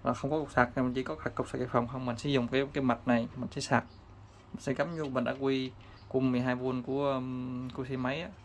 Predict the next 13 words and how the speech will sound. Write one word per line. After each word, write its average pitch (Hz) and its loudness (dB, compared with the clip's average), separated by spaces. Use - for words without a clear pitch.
để 127 -2
mình 120 0
sạc 107 -4
cho, 120 0
cho, 117 -4
cho 120 -6
cái 123 -8
điện 117 -6
thoại 117 -4
mình. 110 -4
Cái 131 -2
mạch 110 0
này, 117 0